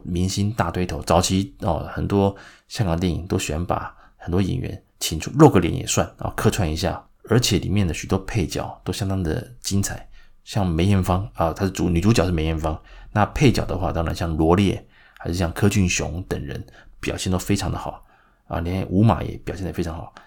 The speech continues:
他演管家嘛。所以成龙他虽然是男主角，但是在这部片里面呢，在某个程度上还是有被分掉一些戏份，像，特别是像归亚蕾，哇，他在里面演这个卖花的那个老妇人，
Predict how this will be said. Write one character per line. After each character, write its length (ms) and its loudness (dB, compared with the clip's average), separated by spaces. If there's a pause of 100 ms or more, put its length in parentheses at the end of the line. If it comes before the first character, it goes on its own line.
(100)
他 80 -2
演 160 0
管 160 -2
家 240 -2
嘛。 120 -8 (680)
所 120 4
以 100 6
成 280 4
龙 220 6
他 140 0
虽 100 2
然 100 4
是 40 2
男 120 2
主 140 4
角， 280 -2 (320)
但 140 2
是 40 0
在 80 4
这 100 2
部 40 -2
片 200 2 (240)
里 160 -8
面 220 2
呢， 180 -8 (400)
在 120 2
某 160 0
个 120 -2
程 220 -4
度 120 2
上 240 0 (720)
还 160 -6
是 120 0
有 160 -4
被 140 0
分 280 2
掉 220 2
一 60 0
些 160 -2
戏 300 0
份， 240 -6 (420)
像， 720 -2
特 120 2
别 140 2
是 100 -2
像 180 0
归 180 4
亚 160 2
蕾， 320 -8 (260)
哇， 220 -4
他 140 -8
在 100 -4
里 100 -4
面 240 -4
演 260 -10
这 160 -4
个 260 -6 (320)
卖 220 4
花 240 4
的 120 0
那 200 0
个 320 -2
老 160 0
妇 240 2
人， 280 -4